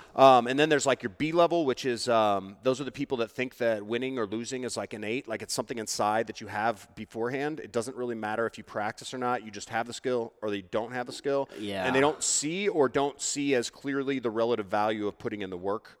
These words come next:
Speaker 1: to get the result.
Speaker 2: Would that be more like a natural athlete
Speaker 1: Like a
Speaker 2: with a
Speaker 1: natural athlete
Speaker 2: terrible
Speaker 1: would
Speaker 2: work
Speaker 1: be
Speaker 2: ethic?
Speaker 1: Right. So, like, a, and you see that more in, um, high school level.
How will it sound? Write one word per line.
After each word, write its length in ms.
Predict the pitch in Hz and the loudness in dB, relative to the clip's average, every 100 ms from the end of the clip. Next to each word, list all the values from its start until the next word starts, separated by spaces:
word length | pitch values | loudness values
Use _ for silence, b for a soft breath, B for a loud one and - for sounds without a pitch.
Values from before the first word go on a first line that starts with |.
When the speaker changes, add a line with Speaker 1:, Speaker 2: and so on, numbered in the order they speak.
| - | -20
Speaker 1:
to 120 | 107 | -12
get 160 | 95 - | -10 -10
the 80 | |
result. 300 | 87 80 85 - - | -14 -12 -14 -12 -4
Speaker 2:
Would 120 | 123 | 2
that 120 | 131 | 4
be 140 | 123 | 4
more 180 | 120 113 | 4 4
like 160 | 107 95 | 2 0
a 40 | |
natural 440 | 95 92 92 92 90 | -4 -4 -4 -4 -4
athlete 220 | 92 - | -4 6
Speaker 1:
Like 140 | 147 | 8
a 20 | |
Speaker 2:
with 60 | 151 | 8
a 20 | |
Speaker 1:
natural 480 | 139 139 160 180 170 | 4 2 2 2 4
athlete 180 | 165 165 107 107 | 4 4 4 2
Speaker 2:
terrible 60 | 104 | 2
Speaker 1:
would 40 | 98 | 0
Speaker 2:
work 80 | 98 | 0
Speaker 1:
be 100 | 98 | 0
Speaker 2:
ethic? 340 | 95 107 101 - - | -2 -4 -8 -10 -2
Speaker 1:
Right. 480 | 123 147 131 107 - | 8 10 10 8 0
So, 160 | 160 | 2
like, 260 | 147 147 143 | 6 6 6
a, 100 | 147 | 2
and 300 | 135 135 147 | 2 -2 -2
you 120 | 165 | -2
see 260 | - - 190 | -2 -2 6
that 220 | 226 196 | 6 6
more 480 | 139 139 143 170 202 | 2 2 4 4 2
in, 320 | 147 139 131 | 2 0 2
um, 220 | 123 113 104 | 2 0 0
high 160 | 113 | -4
school 260 | 131 175 165 | -4 -2 0
level. 380 | 165 170 175 | 0 -2 -6